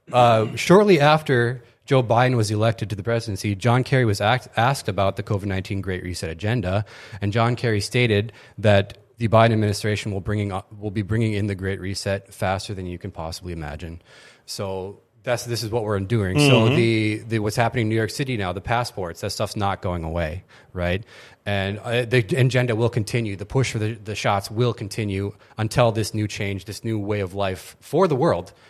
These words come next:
Speaker 1: uh, will be brought in.
Speaker 2: Yeah.
Speaker 1: And that's why we as a people, free people, the United States,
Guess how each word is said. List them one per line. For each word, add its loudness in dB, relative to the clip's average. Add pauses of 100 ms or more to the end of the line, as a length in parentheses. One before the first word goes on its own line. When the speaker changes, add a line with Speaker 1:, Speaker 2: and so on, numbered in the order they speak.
(240)
Speaker 1:
uh, 4
will 2
be 0
brought 0
in. -2
Speaker 2:
Yeah. 4 (100)
Speaker 1:
And -2
that's 2
why 8
we 4
as 2
a -2
people, 0 (840)
free 2
people, -2
the -8
United 0
States, -8